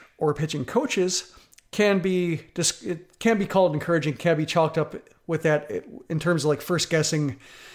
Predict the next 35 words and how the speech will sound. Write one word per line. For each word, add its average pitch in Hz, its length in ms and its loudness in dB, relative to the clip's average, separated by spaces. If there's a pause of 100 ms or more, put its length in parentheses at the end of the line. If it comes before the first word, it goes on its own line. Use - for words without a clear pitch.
(100)
how 180 160 4
we 170 140 4
know 156 200 6
it 151 140 0
when 151 140 0
the 143 80 0
decision 135 500 -4
was 127 160 -6
made. 131 420 -4 (520)
Uh, 135 300 0
and 175 100 2
then 196 100 4
after 190 280 2
that, 226 540 2
uh, 185 420 4 (440)
whether 180 300 4
they 175 120 6
wanna 175 280 4
spend 180 520 0
for 147 200 -2
a 131 40 -4
guy 139 140 0
like 135 300 -2
La 147 80 -4
Russa 143 260 -2
to 135 60 -6
kind 147 180 -4
of 131 140 -2
follow 151 320 4
that 160 260 0
thread, 120 320 -4 (160)
uh, 160 100 -8
you 139 120 -4
know, 143 60 0
whether 147 420 2